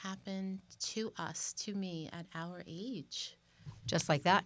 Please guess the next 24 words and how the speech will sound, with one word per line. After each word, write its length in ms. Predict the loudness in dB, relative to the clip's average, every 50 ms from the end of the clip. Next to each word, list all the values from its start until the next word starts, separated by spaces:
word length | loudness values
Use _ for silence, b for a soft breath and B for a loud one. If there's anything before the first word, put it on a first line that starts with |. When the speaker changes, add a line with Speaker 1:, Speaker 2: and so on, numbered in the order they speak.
| 2 -4
Speaker 1:
A 60 | -4
reason, 400 | 0 0 2 2 2 2 2 2
a 40 | 2
season, 400 | 2 2 2 2 2 2 0 0
or 80 | 2 0
a 60 | 0 0
lifetime. 560 | 0 0 -2 -2 -4 -4 -2 -2 -2 0 0
This 180 | -2 -2 -2 -2
was 120 | -2 0
the 120 | 0 0
lifetime. 720 | 2 4 4 4 4 0 -4 -4 -2 0 0 0 0 -2 -2
This 220 | -2 -2 -2 0
was, 220 | 0 0 0 0 2
Speaker 2:
Sure. 100 | 0 0
Speaker 1:
okay, 600 | 0 0 2 4 4 6 6 4 2 0 -6 -10 B B B B B B 0
this 220 | 2 4 4 4
is 180 | 4 2 0 2
one 220 | 4 4 6 6
of 80 | 4 2
three 320 | 0 -2 0 2 2 2
lifetimes. 840 | 2 2 2 2 0 -2 -6 -4 -2 -2 -2 -2 -2 -4 -4 -4 -4
And 160 | -2 -2 0
then 200 | -2 0 0 0
you, 400 | 0 0 0 0 -2 -4 -4 -8